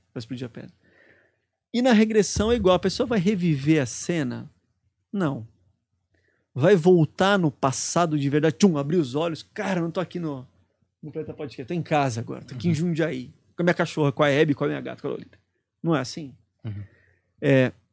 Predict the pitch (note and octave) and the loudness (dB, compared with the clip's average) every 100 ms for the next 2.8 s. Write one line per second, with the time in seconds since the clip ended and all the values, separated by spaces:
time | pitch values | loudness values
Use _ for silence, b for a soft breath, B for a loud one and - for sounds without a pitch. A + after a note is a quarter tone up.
0 | _ _ _ _ _ _ _ C#3+ D3+ E3 | _ _ _ _ _ _ _ 4 6 6
1 | D#3 - F#3 - F3 E3+ A3 A#3+ G3 - | 4 2 0 4 6 6 6 4 4 0
2 | - C3+ - B2 - - - _ | -2 -4 -6 -14 -16 -20 -20 _